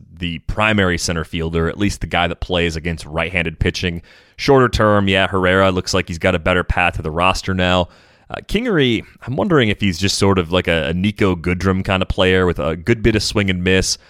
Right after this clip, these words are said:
some power, some speed, and he's going to be limited by the fact that the Phillies don't necessarily have holes all over the place, right? So the playing time volume is gonna let us down,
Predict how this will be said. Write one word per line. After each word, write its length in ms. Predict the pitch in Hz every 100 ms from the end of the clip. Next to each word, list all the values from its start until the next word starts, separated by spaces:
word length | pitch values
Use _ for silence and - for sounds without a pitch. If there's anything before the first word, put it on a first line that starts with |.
| _ _ _
some 280 | - 131 131
power, 480 | 110 107 107 104 98
some 260 | - 113
speed, 720 | 107 - - 98 98 98 90 -
and 440 | 92 92 87 85 -
he's 320 | 104 98 87
going 220 | - 113
to 60 | 98
be 100 | 90
limited 460 | 90 101 104 90
by 120 | 92
the 80 | 90
fact 360 | - 90 85 -
that 100 | 80
the 60 |
Phillies 440 | - 95 98 90 - - - - _ _ -
don't 280 | 85 110 110
necessarily 580 | 117 110 113 107 101 92
have 220 | 101 92
holes 480 | - - 110 104 98
all 180 | 90 92
over 160 | 92
the 80 | 76
place, 460 | - 64 50 - - _ _
right? 200 | 82 90
So 60 | 92
the 80 |
playing 320 | 85 123 123 110
time 240 | 110 98
volume 320 | 95 98 95
is 80 | 92
gonna 160 | 92 87
let 140 | 87
us 100 | -
down, 360 | 92 90 87